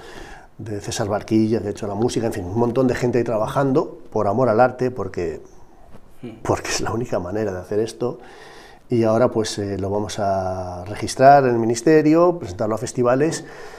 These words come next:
Speaker 1: para denunciar a esta, a esta manada de malnacidos. Así te lo digo, de verdad, es increíble.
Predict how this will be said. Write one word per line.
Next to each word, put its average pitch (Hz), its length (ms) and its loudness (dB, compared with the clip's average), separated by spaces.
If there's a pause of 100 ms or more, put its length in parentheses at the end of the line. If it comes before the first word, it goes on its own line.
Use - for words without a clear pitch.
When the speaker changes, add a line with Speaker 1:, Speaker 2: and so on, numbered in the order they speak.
(240)
Speaker 1:
para 131 180 6
denunciar 110 440 0
a - 20 0
esta, 117 600 2 (200)
a 117 120 -10
esta - 200 -4
manada 110 380 -2
de 123 80 -4
malnacidos. 101 640 -8
Así 117 180 -6
te 123 80 -2
lo 113 60 0
digo, 110 200 -2
de 101 60 -8
verdad, 110 160 -8
es 107 80 -14
increíble. 104 380 -8